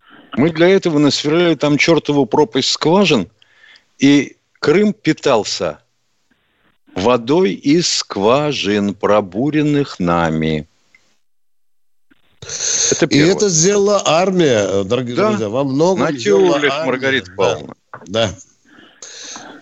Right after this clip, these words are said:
Speaker 2: И теперь по
Speaker 1: А что там
Speaker 2: Запорожью,
Speaker 1: по
Speaker 2: Миша.
Speaker 1: Запорожской станции?
Speaker 2: В каком
Speaker 1: Нормально
Speaker 2: она
Speaker 1: все?
Speaker 2: состоянии? Под
Speaker 1: Работает.
Speaker 2: контролем, да.
Speaker 1: Нет, там есть по холодному
Speaker 2: Позволь,
Speaker 1: резерву
Speaker 2: да, да.
Speaker 1: несколько реакторов. И один в горячем резерве, он,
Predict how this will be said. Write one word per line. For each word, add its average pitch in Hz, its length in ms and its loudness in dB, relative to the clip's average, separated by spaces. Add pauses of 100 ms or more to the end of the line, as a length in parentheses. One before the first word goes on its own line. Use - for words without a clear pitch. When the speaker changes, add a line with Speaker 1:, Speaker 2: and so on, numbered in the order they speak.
Speaker 2:
И 147 120 2
теперь 180 280 2
по 190 80 0
Speaker 1:
А 170 40 4
что 147 120 2
там - 40 -6
Speaker 2:
Запорожью, 123 440 0
Speaker 1:
по - 40 -4
Speaker 2:
Миша. 117 120 0
Speaker 1:
Запорожской 131 560 -2
станции? 90 600 -4
Speaker 2:
В - 40 -10
каком 175 320 2
Speaker 1:
Нормально 175 120 0 (120)
Speaker 2:
она 160 60 2
Speaker 1:
все? 147 180 2
Speaker 2:
состоянии? 117 680 0 (680)
Под - 100 0
Speaker 1:
Работает. 202 300 0
Speaker 2:
контролем, 160 600 -4 (260)
да. 87 180 -2
Speaker 1:
Нет, 120 180 0
там 147 200 -2
есть 151 340 -6
по 151 60 -2
холодному 175 540 0
Speaker 2:
Позволь, 110 200 2
Speaker 1:
резерву 78 480 -4
Speaker 2:
да, - 60 -18 (140)
да. 214 60 -8
Speaker 1:
несколько 101 640 -2
реакторов. 98 640 0 (400)
И 104 100 -4
один 151 320 0
в 170 60 -2
горячем 139 540 0
резерве, 127 600 0
он, 127 340 2